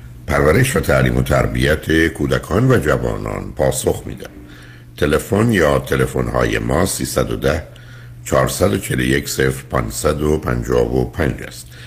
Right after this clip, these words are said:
یادآور می‌شم که برنامه رازها و نیازها صبح از ساعت ده تا دوازده و بعد از ظهر از ساعت چهار تا شش تقدیم حضورتون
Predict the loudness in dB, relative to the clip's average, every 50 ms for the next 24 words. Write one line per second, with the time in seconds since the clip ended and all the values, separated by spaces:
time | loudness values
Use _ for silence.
0 | -20 -20 -20 -20 -16 -10 -4 0 2 2 4 4 4 4 2 2 0 -2 -2 -2
1 | -2 -2 0 0 0 2 2 0 0 0 0 0 0 0 0 0 0 0 -2 -2
2 | -2 0 0 -2 -2 -2 -2 -2 -4 -4 -2 0 0 0 0 0 0 0 0 2
3 | 2 2 0 0 -2 -2 -4 -2 -2 -2 -2 0 0 -2 -2 -4 -4 -2 -2 -2
4 | -2 -2 -4 -6 -4 -2 0 0 0 0 -2 -6 -10 -20 -20 -18 -18 -18 -18 -18
5 | -18 -18 -14 -10 -6 -2 0 2 2 2 2 2 2 2 2 2 2 2 2 0
6 | 0 0 -2 -2 -2 0 0 0 0 0 -2 -4 -4 0 0 0 0 2 0 0
7 | 0 2 2 4 4 4 2 2 2 2 2 0 -4 -6